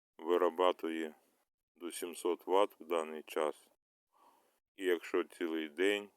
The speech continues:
навіть півдня, нема куди електроенергію складувати,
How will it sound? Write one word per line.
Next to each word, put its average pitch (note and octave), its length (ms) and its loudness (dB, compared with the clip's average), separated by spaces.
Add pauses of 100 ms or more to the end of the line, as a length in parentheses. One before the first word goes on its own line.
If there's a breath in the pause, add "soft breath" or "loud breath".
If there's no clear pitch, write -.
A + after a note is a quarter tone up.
(400)
навіть D#2+ 300 -6
півдня, E2+ 680 -2 (800 soft breath)
нема F2+ 320 0
куди E2+ 500 0 (800)
електроенергію F2 1080 0
складувати, C#2+ 880 -2